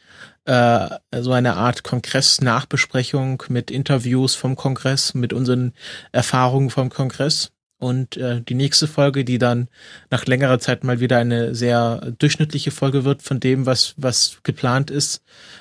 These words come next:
äh, kommt dann, äh, Anfang Februar, am ersten Freitag im Februar, beziehungsweise wir zeichnen sie am dreißigsten Januar auf,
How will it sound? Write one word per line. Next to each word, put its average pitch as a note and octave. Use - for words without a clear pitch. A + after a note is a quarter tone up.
äh, A#2+
kommt C3
dann, A#2
äh, G2+
Anfang B2
Februar, C#3
am B2+
ersten A#2+
Freitag -
im A#2
Februar, C3+
beziehungsweise C3
wir B2
zeichnen C#3
sie D3
am B2+
dreißigsten -
Januar B2
auf, -